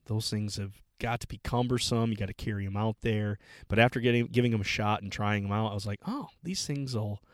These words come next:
really work." Probably my biggest thing is that I en-, ended up having to go D I Y and realizing that I'm a short guy. Uh, my, my legs don't reach as far as probably normal people.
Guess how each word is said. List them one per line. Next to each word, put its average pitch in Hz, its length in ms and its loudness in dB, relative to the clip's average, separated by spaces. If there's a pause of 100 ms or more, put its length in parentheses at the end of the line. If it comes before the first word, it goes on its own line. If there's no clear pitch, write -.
(340)
really 110 300 2
work." 117 520 -2 (1040)
Probably 208 260 10
my 113 200 6 (540)
biggest 160 400 6
thing 101 220 0
is 98 120 -2
that 104 100 2
I 104 140 6
en-, 151 160 2
ended 170 200 2
up 190 100 2
having 170 180 4
to 143 60 0
go 135 140 8
D 117 280 2
I 123 160 4
Y 107 500 -2 (420)
and 110 920 2 (180)
realizing 139 640 4
that 113 100 4
I'm 147 120 2
a 127 40 2
short 117 360 2
guy. 101 380 -2 (560)
Uh, 104 540 4
my, 104 560 2 (800)
my 113 180 4
legs 135 580 4
don't 123 380 2
reach 120 300 0
as 110 100 -2
far 104 320 0
as 98 100 -4
probably 104 320 -2
normal 101 380 -2
people. - 440 -10